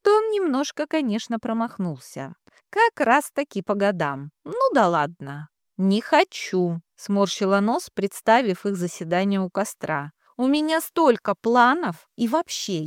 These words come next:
я скоро мамой стану. Мне что, с малышами по вашим сходкам шататься? Вон,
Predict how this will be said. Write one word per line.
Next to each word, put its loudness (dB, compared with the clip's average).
я 4
скоро 2
мамой 0
стану. -6
Мне 4
что, 0
с -14
малышами 2
по 2
вашим 0
сходкам -2
шататься? -2
Вон, 4